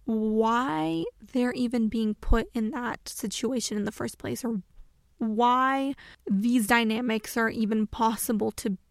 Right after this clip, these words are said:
exist in the first place. Instead of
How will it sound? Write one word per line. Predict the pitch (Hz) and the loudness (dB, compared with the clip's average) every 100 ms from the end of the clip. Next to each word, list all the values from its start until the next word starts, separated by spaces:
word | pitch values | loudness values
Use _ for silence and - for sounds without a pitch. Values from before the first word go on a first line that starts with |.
| _ - | _ -2
exist | 214 214 220 226 - | -2 0 -2 -2 -2
in | 208 | -2
the | 202 | -2
first | - 226 - | -2 -2 -2
place. | - - 247 | -8 -8 -6
Instead | - 226 - 240 | -4 -6 -2 0
of | 226 208 | 0 -2